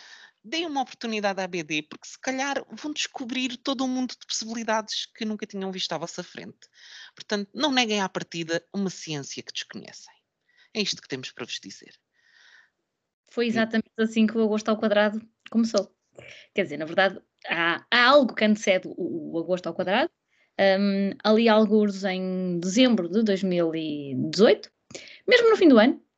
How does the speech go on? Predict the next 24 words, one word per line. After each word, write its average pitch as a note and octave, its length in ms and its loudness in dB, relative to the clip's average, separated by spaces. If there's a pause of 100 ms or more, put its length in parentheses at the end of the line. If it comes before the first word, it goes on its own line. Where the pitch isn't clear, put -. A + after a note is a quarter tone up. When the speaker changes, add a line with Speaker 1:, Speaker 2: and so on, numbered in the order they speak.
Speaker 2:
eu, C4+ 160 2
"Ah, C5+ 300 2
falta G#4+ 260 2
aqui F4+ 180 0
um D#4+ 80 4
dia D#4+ 220 6
para C4 140 0
acabar B3 280 0
o G#3+ 100 6
ano, A3+ 340 4
não G#3+ 160 2
sei A#3 180 0
o A3+ 40 0
que A3+ 80 0
é - 40 0
que G#3+ 100 -2
vou G#3 200 6
ler G#3 340 8
hoje, G#3 340 4
não F#3+ 140 -2
quero F#3 220 0
deixar F3+ 260 0
livros F3+ 220 -4
começados, F3 560 -6